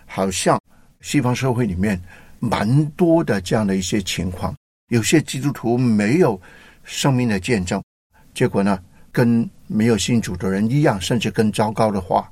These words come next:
那结果呢，很多人就说，本来那这个道很好的，不过呢，这些人没有活出这个道的时候呢，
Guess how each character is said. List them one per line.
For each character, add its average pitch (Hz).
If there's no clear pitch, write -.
那 123
结 104
果 90
呢， 98
很 104
多 113
人 104
就 98
说， 101
本 143
来 110
那 104
这 -
个 120
道 -
很 -
好 -
的， -
不 143
过 123
呢， 101
这 123
些 120
人 101
没 120
有 110
活 92
出 185
这 -
个 104
道 -
的 101
时 -
候 98
呢， 95